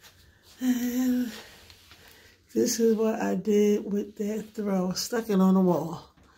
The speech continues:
See, you could do a lot of things with, like, little throws and blankets and stuff like that. So I think it looked nice up there on the wall, and it goes all the way up. So this is how it looks in here. I'm pretty much pleased,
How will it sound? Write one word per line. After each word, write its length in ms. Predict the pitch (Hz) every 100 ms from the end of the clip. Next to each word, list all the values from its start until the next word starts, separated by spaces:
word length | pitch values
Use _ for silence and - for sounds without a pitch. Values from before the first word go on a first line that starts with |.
| _ -
See, 260 | - 214 226
you 100 | 277
could 160 | 247
do 180 | 214 202
a 20 |
lot 300 | 180 180 202
of 160 | 208 202
things 580 | 220 214 214 214 208 -
with, 360 | 190 175 -
like, 200 | 160 156 175
little 260 | 190 190
throws 760 | 190 185 202 208 208 214 208 196
and 180 | 170 170
blankets 420 | 202 202 208 190
and 120 | 202
stuff 340 | - 196 202
like 220 | 214 208 208
that. 320 | 214 208 214 - - - -
So 220 | - 214 202
I 180 | -
think 240 | 214 220 220
it 60 |
looked 300 | 208 208 -
nice 400 | 208 202 208 214
up 280 | - - 208
there 280 | 220 214 214 214 214
on 240 | 214 214
the 80 | 233
wall, 300 | 247 262 220
and 100 | 196
it 80 | 196
goes 300 | 214 208 190
all 200 | 180 196
the 80 |
way 300 | 196 220 226
up. 280 | 202 180 - - - - - - - _ _ _ _ -
So 340 | - 240 247 - -
this 260 | 220 226 240
is 120 | 233
how 240 | 240 233
it 60 | 240
looks 360 | 254 302 - 220
in 160 | 220
here. 460 | 220 220 214 214 196 - _ - - - _ _ _ -
I'm 200 | 233 302
pretty 260 | 269 262 214
much 340 | 196 190 -
pleased, 540 | - 202 180 175 170